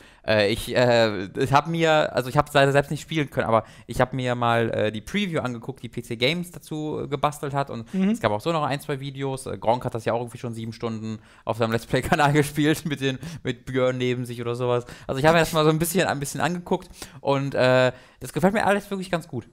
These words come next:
Speaker 1: Ähm, es hat nochmal ein paar Schritte gemacht, als wir es auf der Gamescom gesehen haben. Äh, was immer noch sehr kritisch ist, sind halt Animationen,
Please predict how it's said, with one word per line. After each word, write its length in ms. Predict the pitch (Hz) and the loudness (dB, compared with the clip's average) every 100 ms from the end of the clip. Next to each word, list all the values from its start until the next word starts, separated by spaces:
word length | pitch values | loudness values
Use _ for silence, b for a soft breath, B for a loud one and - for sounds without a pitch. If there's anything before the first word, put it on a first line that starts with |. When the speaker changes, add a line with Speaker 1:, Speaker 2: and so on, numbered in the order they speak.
| - | -4
Speaker 1:
Ähm, 400 | 113 117 113 113 | -2 -2 -4 -6
es 140 | 117 | -6
hat 180 | 139 - | -6 -6
nochmal 280 | 135 135 127 | -2 0 0
ein 80 | |
paar 180 | 123 127 | -2 -4
Schritte 260 | 123 - 131 | -4 -8 -10
gemacht, 300 | 117 120 127 | -6 -6 -6
als 120 | 113 | -8
wir 60 | 117 | -8
es 60 | |
auf 80 | 117 | -10
der 100 | 110 | -10
Gamescom 440 | 107 117 - 123 | -10 -10 -12 -14
gesehen 380 | 107 101 107 120 | -12 -10 -8 -6
haben. 260 | 123 117 120 B B B | -4 -4 -6 B B B
Äh, 60 | 101 101 101 101 | 2 4 4 4
was 200 | 110 - | 0 -2
immer 260 | - 127 | 0 2
noch 240 | 127 123 - | 2 0 -4
sehr 260 | 101 117 | -4 -2
kritisch 400 | 113 - - 117 | -2 -6 -10 -8
ist, 340 | 90 117 110 - | -6 -6 -8 -12
sind 200 | 107 98 | -12 -10
halt 100 | 101 | -8
Animationen, 800 | - 95 - - 160 160 151 147 | -8 -10 -16 -6 -2 -2 -2 -10